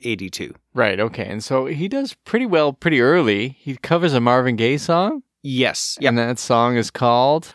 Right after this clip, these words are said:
Speaker 1: Oh, it's Wherever I Lay My Hat.
Speaker 2: All right. So that one, I think, might have gone to number one.
Speaker 1: Yeah, it did in the U K for three weeks.
Speaker 2: Wow.
Speaker 1: Yeah.
Speaker 2: Well, a different taste over there. Paul Young seems to have hits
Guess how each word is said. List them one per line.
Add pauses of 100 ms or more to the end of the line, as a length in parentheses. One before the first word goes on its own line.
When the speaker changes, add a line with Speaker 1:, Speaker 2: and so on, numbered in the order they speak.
(120)
Speaker 1:
Oh,
it's
Wherever
I
Lay
My
Hat. (160)
Speaker 2:
All
right.
So
that
one, (100)
I
think,
might
have
gone
to
number
one.
Speaker 1:
Yeah,
it
did
in
the
U
K
for
three
weeks.
Speaker 2:
Wow. (100)
Speaker 1:
Yeah. (280)
Speaker 2:
Well,
a
different
taste
over
there. (240)
Paul
Young
seems
to
have
hits